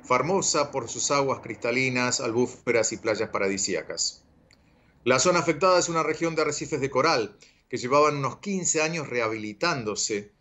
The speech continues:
y también de gran diversidad marina y terrestre, con importantes reservas naturales a pocos kilómetros.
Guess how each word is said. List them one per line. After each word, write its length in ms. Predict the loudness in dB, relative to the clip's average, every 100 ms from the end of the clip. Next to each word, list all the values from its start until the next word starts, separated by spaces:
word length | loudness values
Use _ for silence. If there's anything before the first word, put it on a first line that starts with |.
| _
y 80 | -6
también 320 | 2 4 4
de 80 | 2
gran 180 | 2 2
diversidad 540 | 2 0 0 2 2
marina 500 | 2 0 2 0 -2
y 60 | -4
terrestre, 600 | -2 2 2 2 -2 -4 -16 -20 -4
con 140 | -2
importantes 560 | 0 -2 0 0 0 -2
reservas 500 | 0 0 0 0 -2
naturales 560 | -4 2 4 4 2
a 100 | -2
pocos 300 | -6 -6 -6
kilómetros. 720 | -6 -6 -6 -8 -10 -10 -12